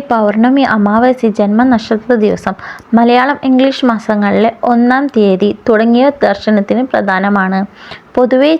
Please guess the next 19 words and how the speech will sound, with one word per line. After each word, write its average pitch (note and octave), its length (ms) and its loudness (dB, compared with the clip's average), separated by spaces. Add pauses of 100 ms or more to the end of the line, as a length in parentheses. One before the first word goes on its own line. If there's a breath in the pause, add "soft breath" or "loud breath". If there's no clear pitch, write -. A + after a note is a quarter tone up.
ചൊവ്വ, A3 340 0
വെള്ളി, C4+ 340 2 (120)
ഞായർ G#3 280 2
ദിവസങ്ങളിൽ F#3+ 580 0 (120)
ദർശനത്തിന് G#3 540 -2 (100)
തിരക്ക് G#3+ 320 0
അനുഭവപ്പെടാറുണ്ട്. F#3+ 920 0 (760 loud breath)
കുംഭമാസത്തിലെ D#4 920 2 (140)
മകം, G#3 260 0 (100)
പൂരം G#3 380 2
ദിവസങ്ങൾ F#3+ 480 0 (240)
അതിവിശേഷം. G3 640 -2 (580 loud breath)
നവരാത്രി, G#3 560 0 (240)
തൃക്കാർത്തിക, A3 580 -2 (180)
ശിവരാത്രി, A#3+ 580 0 (120)
ദീപാവലി, A3+ 580 2 (200)
മണ്ഡലകാല D4 580 0 (140)
ദിവസങ്ങൾ, F#3+ 460 -2 (440 loud breath)
മകരച്ചൊവ്വ A#3 560 0